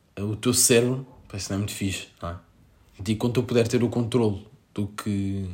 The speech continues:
do que se passa e de como eu funciono, pá, vou tentar, eh, fazê-lo da melhor forma possível. Entretanto, vou abrir aqui um bocadinho a janela. Pode ser que o cão já se tenha calado, não é?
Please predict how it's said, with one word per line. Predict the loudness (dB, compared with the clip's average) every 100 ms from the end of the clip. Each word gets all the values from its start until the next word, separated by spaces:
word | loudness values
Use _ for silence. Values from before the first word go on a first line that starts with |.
| -12 -10
do | -8
que | -4
se | 0
passa | 6 6 6 -2
e |
de | -6
como | -2 0 2
eu |
funciono, | 0 -2 -2 0 0 -2 -6 -18 -18 -18 -20 _ -2
pá, | -2
vou | 0 -2
tentar, | 0 4 2 2 -8 _ _
eh, | -6 -2 -2 -4
fazê-lo | -2 0 2
da | 2 0
melhor | 0
forma | -2 -2 -2
possível. | -4 -4 -4 -8 -16 -20 -18
Entretanto, | -6 -2 2
vou | 4
abrir | 6 4
aqui | 4 2
um |
bocadinho | 2 2
a | 2
janela. | 2 2 0 0
Pode | 0
ser | 0
que | -2
o | 0
cão | 2
já | 2
se | 0
tenha | 2 0
calado, | 0 0 0
não |
é? | 0